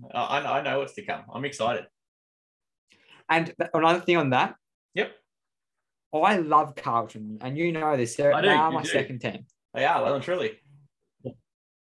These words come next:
Speaker 2: But you look at the top five teams, Carlton being one of them. The next
Speaker 1: Yep.
Speaker 2: four around them, they have not beat. They've run, yes, they haven't versed them, but I would like to see,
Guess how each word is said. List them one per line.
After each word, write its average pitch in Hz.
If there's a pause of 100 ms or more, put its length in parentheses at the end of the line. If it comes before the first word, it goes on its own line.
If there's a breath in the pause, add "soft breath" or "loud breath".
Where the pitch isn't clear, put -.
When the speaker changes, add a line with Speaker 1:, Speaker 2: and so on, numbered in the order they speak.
(520)
Speaker 2:
But 165 (140)
you 160
look 185
at 170
the 156 (540)
top -
five 160
teams, 151
Carlton 151
being 143
one 135
of 127
them. 143 (140)
The 139
next 156
Speaker 1:
Yep. -
Speaker 2:
four 156
around 139
them, 139 (840)
they 131
have 139
not 139
beat. 135 (120)
They've 143
run, 175
yes, 170
they 156
haven't 143 (180)
versed 131
them, 165 (480)
but 135
I 139
would 135
like 139
to 147
see, 127